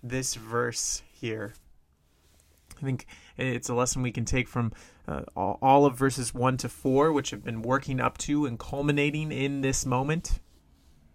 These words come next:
That and it doesn't do us well to burn with anger when our desire should be repentance.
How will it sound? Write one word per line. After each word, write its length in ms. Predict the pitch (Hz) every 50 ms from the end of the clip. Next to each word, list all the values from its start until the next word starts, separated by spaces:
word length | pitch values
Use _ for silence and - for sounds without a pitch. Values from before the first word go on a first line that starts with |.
| _ _ _ - - - _ _ _ _ _ _ _ _ _ - - - _ _ _ _ _ _ _ - - - _ - - -
That 240 | - 127 120 - - - - - - _ _ -
and 80 | 135 127
it 100 | 120 117
doesn't 360 | - 151 165 180 190 175 143
do 200 | 147 151 151 156
us 220 | 165 143 - -
well 380 | 120 117 131 131 135 131 123 117
to 160 | - - 123 110
burn 340 | 104 - 123 127 135 139
with 240 | 135 131 120 - -
anger 580 | 131 127 123 120 117 107 107 107 104 107 117 - - -
when 180 | - 123 123 117
our 120 | 113 113
desire 560 | 110 120 117 110 - 127 123 123 127 120 117
should 280 | 110 - - - 120 107
be 140 | - 117 113
repentance. 840 | 107 110 107 - - 113 107 107 - 110 110 117 - - - - -